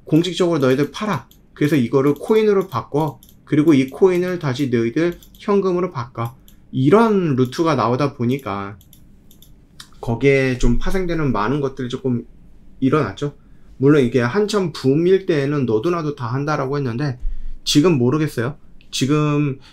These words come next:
이거를 언급하는 회사들이 그렇게 많지는 않는 것 같아요. 그래서 지금 보면은 제가 그때 컴투스라든지 위메이드, 유로 두 회사 정도를 이제,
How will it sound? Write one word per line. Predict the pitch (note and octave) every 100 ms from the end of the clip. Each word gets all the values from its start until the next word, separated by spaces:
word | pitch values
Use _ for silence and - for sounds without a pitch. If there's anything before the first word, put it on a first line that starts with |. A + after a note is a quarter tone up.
| -
이거를 | A#2+ D#3+ F#3+
언급하는 | B2+ D3 D#3+ F3 D#3+
회사들이 | D#3+ D#3+ D#3
그렇게 | A#2+ C3
많지는 | A2 A2+ A#2+ D3+ C3+
않는 | G#2 A#2
것 | A#2+
같아요. | G2+ F2+ G2 F#2+ - - - - - - -
그래서 | B2 B2 C3
지금 | A#2+ B2 C3+ B2+
보면은 | A#2+ A#2+ A#2+
제가 | A#2+ A2+ A2+
그때 | B2 B2 A#2+
컴투스라든지 | A#2+ E3 F3 F#3 - D#3+ C#3+ B2+ A#2 A2 A2 A#2+
위메이드, | G#2+ B2+ C#3 C3+ A#2
유로 | A2 A#2
두 | - B2+ B2+
회사 | D#3 F3
정도를 | E3 D3+ C3+ A#2+ A2
이제, | G#2+